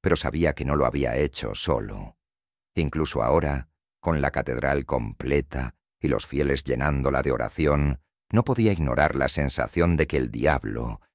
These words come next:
seguía vigilando, esperando su momento. El sacerdote Georg se acercó a él después de la misa, su expresión grave,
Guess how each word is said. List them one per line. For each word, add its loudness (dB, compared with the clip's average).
seguía -2
vigilando, -4
esperando 0
su -2
momento. -6
El 4
sacerdote 0
Georg 2
se 4
acercó 0
a 0
él 0
después -4
de -4
la -4
misa, -6
su 2
expresión 0
grave, -2